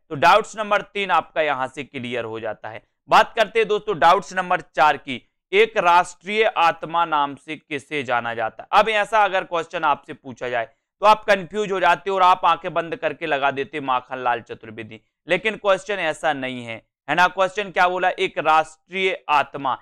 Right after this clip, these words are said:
तो राष्ट्रीय आत्मा अगर आपसे पूछा जाता तो आपका उत्तर होगा राजा राम शुक्ल, है ना।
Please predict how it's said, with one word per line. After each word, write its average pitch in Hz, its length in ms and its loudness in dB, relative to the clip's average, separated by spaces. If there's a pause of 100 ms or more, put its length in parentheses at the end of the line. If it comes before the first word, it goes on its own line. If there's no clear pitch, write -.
(260)
तो 160 60 -8
राष्ट्रीय 180 440 2
आत्मा 202 360 2
अगर 190 180 2
आपसे 180 280 0
पूछा 165 320 -6
जाता 160 360 2
तो - 380 -8
आपका 165 300 2
उत्तर 151 220 -4
होगा 156 200 0
राजा 139 420 2
राम 123 300 0
शुक्ल, 120 480 -10 (240)
है 147 60 -4
ना। 170 120 6